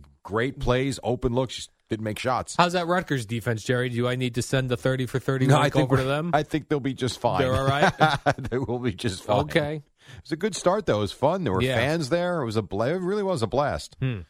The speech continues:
Speaker 1: Good to be back in the building.
Speaker 2: Yesterday, I, uh, called into, uh, Carton and Roberts' show
Speaker 1: Mm.
Speaker 2: to, uh,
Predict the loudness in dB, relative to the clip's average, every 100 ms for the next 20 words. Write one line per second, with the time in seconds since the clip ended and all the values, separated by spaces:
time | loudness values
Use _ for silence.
0 | -6 -4 -2 0 0 -2 -2 0 0 -4
1 | -8 -18 -20 _ 0 0 2 2 2 2
2 | 0 0 -2 0 0 2 0 -2 -2 -2
3 | 0 -2 -2 -2 0 0 2 -4 -2 -2
4 | -2 -4 -4 -4 -4 -4 -6 -4 -2 0
5 | 0 -2 -2 -4 -4 -6 -8